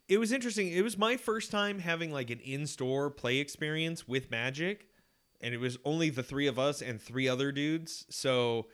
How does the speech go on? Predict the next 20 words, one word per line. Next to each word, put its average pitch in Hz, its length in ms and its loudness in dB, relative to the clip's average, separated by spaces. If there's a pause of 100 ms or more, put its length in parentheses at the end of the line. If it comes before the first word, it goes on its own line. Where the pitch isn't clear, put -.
(320)
it 107 40 -6
was 110 120 -4
very 160 180 4
small. 139 280 0
It's 143 280 0
not 185 120 2
like 165 180 0
we 135 100 0
went 131 180 -2
to, 139 80 -4
like, 110 180 -2
Friday 127 420 -2
Night 120 260 -4
Magic, 117 440 -2
which 98 320 -8
would 110 220 -4
be 107 200 -2
absolutely 107 640 -4
a 90 100 -2
lot. 98 460 -2